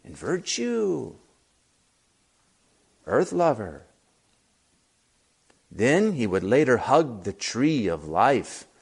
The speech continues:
the cross, as is shown in the Stations of the Cross. Tree hugger. In his masterpiece, The Brothers Karamazov, Fyodor Dostoevsky has Father Zosima recommending his monks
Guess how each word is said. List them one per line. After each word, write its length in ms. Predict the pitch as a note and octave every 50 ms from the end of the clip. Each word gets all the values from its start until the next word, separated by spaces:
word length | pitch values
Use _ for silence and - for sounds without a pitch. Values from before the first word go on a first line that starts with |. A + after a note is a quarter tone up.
| _ _ _
the 100 | F2 -
cross, 560 | - - F#2 A2+ C#3+ C#3+ A2+ - - - -
as 180 | F2 E2+ -
is 120 | - E2 D2+
shown 560 | - - - B2+ C3+ C#3 B2+ A#2 G2+ F2 D#2+
in 100 | D#2+ D#2
the 80 | D#2 D2+
Stations 460 | - - A2+ C#3+ F3 - B2+ F#2+ E2+
of 100 | F#2+ E2
the 80 | E2+
Cross. 520 | - - F#2 E2+ D2+ D2 C#2+ - - - - _ _ _ _ _ _ _ _ _ _ _ _ _ _ _ _ _ _
Tree 300 | - - - G2+ C#3+ F#3
hugger. 500 | F3+ C#3+ B2 A2+ G2 F#2 D#2+ D2 C2+ - _ _ _ _ _ _ _ _ _ _ _ _ _ _ _ _ _ _ _ _ _ _ _ _ _ _ _ _ _ _ _ _ _ _ _ _ _
In 120 | - - D#3
his 160 | D#3 A2+ A2+
masterpiece, 880 | A#2+ C3 C#3+ E3+ F3 - - D#3 D#3 B2+ G#2+ D3 D3+ D3 D3 - - -
The 80 | B2
Brothers 500 | A2 F#2+ C#3+ D3 C#3 C3+ C3+ C3 B2 -
Karamazov, 720 | - - C#3 B2+ B2+ A#2+ A#2 B2 B2+ C3 A#2+ A#2+ A2 G2+ -
Fyodor 420 | - - F3 E3+ D3+ D3 C3+ B2
Dostoevsky 840 | A2 B2 B2+ A#2+ - - G#2+ A#2+ B2+ - - - G2 F#2 E2 D#2 - - - - - _
has 280 | - C#3+ C#3+ B2 - -
Father 340 | - - D3 E3 D#3 D#3
Zosima 680 | C3+ - - D3 B2+ - B2+ F3 G3 F#3+ C#3 G#2 G#2+ G#2+ - - - - - -
recommending 600 | C3+ F3+ F#3+ - E3+ D3 D#3+ F#3 G3+ G3+ F3 D3+
his 200 | C#3+ C3+ - A#2+
monks 400 | C3 D#3+ F#3+ F3 B2+ - - -